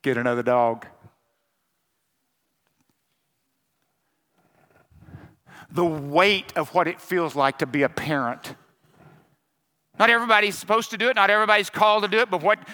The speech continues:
but you cannot confuse what it is when you have it. Because you're in. You understand the responsibility and the accountability and the expectation. You get it.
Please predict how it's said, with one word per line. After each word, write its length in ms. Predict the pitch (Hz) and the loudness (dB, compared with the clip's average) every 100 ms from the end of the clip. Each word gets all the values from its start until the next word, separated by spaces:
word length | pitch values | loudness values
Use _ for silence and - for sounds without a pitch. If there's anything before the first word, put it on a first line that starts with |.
| - | -6
but 160 | 196 - | -4 -4
you 60 | 180 | -4
cannot 460 | - 240 233 214 | 0 2 2 2
confuse 440 | 226 214 247 240 208 | -4 -4 -4 -2 0
what 160 | 226 | 2
it 100 | 214 | 4
is 180 | 233 226 | 2 0
when 120 | 208 | -2
you 80 | 190 | 2
have 260 | 190 226 185 | 2 2 0
it. 100 | - _ _ _ _ _ _ _ _ _ _ _ _ _ - | -8 _ _ _ _ _ _ _ _ _ _ _ _ _ -6
Because 320 | - 269 190 | 0 0 0
you're 160 | 190 | -2
in. 420 | 214 254 214 127 92 - _ _ _ _ _ - - | 2 2 0 -2 -10 -20 _ _ _ _ _ -20 -8
You 120 | 196 | 0
understand 460 | 254 226 - 262 254 | 2 0 0 0 2
the 60 | 214 | -2
responsibility 920 | 202 - - 262 233 247 240 247 233 | -4 -2 2 4 2 0 2 2 2
and 100 | 214 | 2
the 100 | 202 | 2
accountability 840 | 196 - 294 254 208 220 208 196 | 2 2 4 2 0 2 2 2
and 100 | 202 | 2
the 120 | 208 | 2
expectation. 800 | 269 - - 240 - 233 240 214 - - 214 | 2 0 -4 -4 0 0 0 -2 -8 -8 -4
You 140 | 247 | -4
get 360 | - 196 214 196 | -2 0 2 2
it. 280 | 175 - | -2 -8